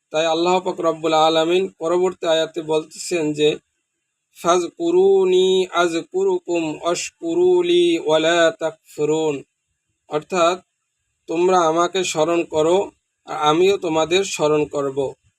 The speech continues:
তাই আমরা এই রাসূল পাক সাল্লাল্লাহু আলাইহি ওয়াসাল্লামের শিক্ষা পেয়ে, আল্লাহ পাক রব্বুল আলামিনের পবিত্র কোরআনুল কারীমের শিক্ষা পেয়ে আমরা যেন আল্লাহকে না ভুলে যাই। আল্লাহ তাআলা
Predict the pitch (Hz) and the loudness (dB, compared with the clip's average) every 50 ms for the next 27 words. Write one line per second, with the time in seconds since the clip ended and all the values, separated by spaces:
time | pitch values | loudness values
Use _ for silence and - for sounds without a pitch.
0 | _ _ _ _ _ _ _ _ _ _ _ _ - 170 185 196 202 196 - _ | _ _ _ _ _ _ _ _ _ _ _ _ -4 -2 -2 -2 -2 -4 -10 _
1 | _ _ _ _ _ _ _ _ _ _ - 156 160 170 175 180 180 185 185 - | _ _ _ _ _ _ _ _ _ _ -6 -4 -2 0 2 4 4 2 2 -2
2 | - _ 156 165 160 160 156 151 - 196 196 185 180 180 170 - - - 170 165 | -6 _ -4 -2 0 0 -2 0 -2 -2 -2 0 0 -2 -2 -4 -6 -6 -4 -2
3 | 165 160 165 165 175 180 185 180 180 180 165 160 160 165 175 175 170 165 165 156 | -2 -2 0 0 2 0 0 0 -2 -2 -2 -2 -2 0 0 0 0 -2 -4 -4
4 | - 170 170 175 175 170 175 175 175 165 165 - - 180 170 - - 180 175 170 | -4 -4 -2 -2 -2 0 0 0 -2 -2 -4 -6 -8 -8 -8 -8 -8 -8 -8 -8
5 | - _ _ 175 156 - - 165 165 175 170 143 147 156 165 170 170 175 165 175 | -8 _ _ -18 -18 -10 -6 -4 -2 -2 -2 -2 -2 -2 0 0 0 -2 -2 -4
6 | 175 165 - 151 156 156 151 151 160 160 156 156 165 165 165 160 156 165 175 180 | -4 -6 -4 -4 -4 -4 -4 -4 -4 -2 0 0 2 2 2 0 0 2 0 2
7 | 185 180 165 - - _ _ _ _ _ _ _ _ _ - 156 160 175 190 190 | 2 0 -2 -4 -8 _ _ _ _ _ _ _ _ _ -6 -4 -2 0 -2 -2
8 | 190 202 196 185 185 185 175 175 180 185 185 175 - - 165 156 175 190 190 190 | -2 -4 -4 -4 -2 -2 -2 0 2 2 0 0 -2 -2 -2 0 0 2 2 2
9 | 185 180 - - - 196 - _ - 170 151 147 156 165 170 180 196 190 _ _ | 0 -2 -2 -6 -6 -8 -8 _ -4 -4 -4 -2 -2 0 0 0 -2 -4 _ _
10 | _ _ _ _ _ _ _ _ - 156 165 180 180 170 165 170 185 - - - | _ _ _ _ _ _ _ _ -4 -2 0 0 2 2 2 2 2 -2 -6 -14
11 | _ _ _ _ _ _ _ - 147 165 165 160 143 151 160 170 185 196 196 196 | _ _ _ _ _ _ _ -6 -4 -2 -2 -2 0 0 0 2 2 2 0 -2
12 | 196 208 196 185 170 165 160 165 190 190 175 170 165 160 165 156 151 170 170 185 | -2 -2 -2 0 0 2 2 2 2 2 2 -2 -2 -2 -2 -2 0 0 0 0
13 | 196 - - _ _ 156 160 165 160 165 160 156 - 156 160 165 175 175 | 0 -2 -6 _ _ -4 -4 -2 2 0 0 0 0 0 0 2 2 0